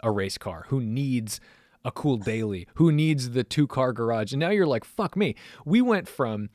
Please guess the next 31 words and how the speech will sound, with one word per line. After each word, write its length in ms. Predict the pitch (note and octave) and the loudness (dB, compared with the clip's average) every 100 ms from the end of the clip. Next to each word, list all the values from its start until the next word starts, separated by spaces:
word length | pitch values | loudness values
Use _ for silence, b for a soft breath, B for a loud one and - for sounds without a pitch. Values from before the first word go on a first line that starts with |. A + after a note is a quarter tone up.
| b b b b - | b b b b -10
"I 180 | C3 B2+ | -6 -4
am 140 | B2 | -2
gonna 240 | A#2+ A2+ G#2 | -2 -2 -2
get 180 | G#2 | -4
married 580 | A2+ C#3 D3+ E3 D3+ D3+ - | -4 -2 2 2 2 0 -2
and 100 | G#2+ | -8
have 240 | - A2 F#2+ | -6 -6 -6
a 60 | |
house 420 | - B2+ C3 - | -8 -4 -2 -2
with 160 | A2+ G2+ | -4 -6
a 80 | F#2+ | -6
two 200 | - C3 | -6 -4
or 60 | |
three 220 | D3 C#3 C3 | -4 -4 -4
car 240 | - A2+ | -2 -2
garage. 500 | G#2+ G#2+ A2+ A2+ A2 - | 0 0 0 0 -2 -2
I'll 140 | B2 | 0
have 200 | A2+ G2+ | 0 -4
two 180 | - C#3 | -4 -4
cars. 380 | - C3 B2 A#2 | -2 0 0 -2
She'll 220 | - A2+ | -4 -4
have 260 | G2 F#2 | -4 -6
one. 640 | G#2+ A2 B2+ C#3 B2+ B2 G#2 | -8 -6 0 2 2 0 -4
We'll 140 | F#2 | -6
do 140 | F2+ F#2 | -8 -4
this. 260 | B2 B2+ A2 | 0 0 -2
We'll 100 | G2 | -2
do 100 | A2 | -2
that." 160 | A2+ - B | -2 -4 B
To, 120 | - | 2
like, 260 | D3 A#2+ | 4 2